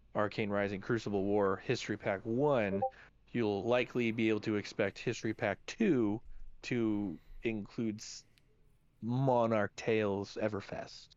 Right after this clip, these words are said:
uh, something along those lines. I don't know if I really care about that product,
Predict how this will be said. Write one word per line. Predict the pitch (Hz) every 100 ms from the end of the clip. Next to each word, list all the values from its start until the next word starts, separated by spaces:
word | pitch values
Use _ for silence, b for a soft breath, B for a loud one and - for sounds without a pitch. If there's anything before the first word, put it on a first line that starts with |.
| _ _ _ _ _ -
uh, | - - _ _ -
something | - 101 95
along | 87 85 76 71
those | - -
lines. | - - -
I | -
don't | 143 127
know | 131
if | 113
I | 113 110 101 - B B - _ _ 131 113 _ -
really | 139 123 107
care | - 127 117
about | 101 98 -
that | 76 73
product, | - 71 - - - -